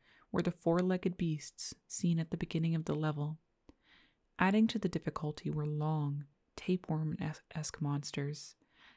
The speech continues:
that would rise themselves up between the platforms and trap you. The only attack they responded to was the heat beam,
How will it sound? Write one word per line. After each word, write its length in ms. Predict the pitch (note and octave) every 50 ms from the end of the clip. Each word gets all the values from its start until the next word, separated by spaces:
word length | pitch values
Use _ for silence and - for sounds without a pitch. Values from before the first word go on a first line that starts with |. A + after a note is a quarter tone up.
| _ _ -
that 140 | - - -
would 220 | D#3+ D#3 D#3 D#3+
rise 320 | E3 E3 E3+ F3+ F#3 -
themselves 440 | - E3 D#3+ - - D#3 D#3 D#3+ -
up 160 | D#3+ D#3 -
between 300 | - E3 - - D#3+ D#3
the 60 | D#3 -
platforms 640 | - - D#3+ D#3+ - - - D3+ D3+ D3 D3 D3
and 100 | D3 D3
trap 340 | C#3+ - D#3+ D3+ D3 D3 -
you. 260 | D3 D3 C#3+ C#3+ C#3+ - _ _ _ _ _ - - _ _ - - - - _ _ _ -
The 100 | - -
only 320 | - F3 F#3 F#3+ G3+ G3+
attack 380 | G3+ G3 - F#3+ F3+ F3 - -
they 100 | F3+ E3+
responded 600 | E3 E3 - - - D#3 D#3+ E3 E3 D#3+ D#3 -
to 200 | - - D#3+ D#3
was 180 | D3+ D#3 D3+ -
the 80 | - D3
heat 380 | - - - F3+ F3 - -
beam, 360 | - D3 C#3+ C#3+ C#3 C#3+ C#3+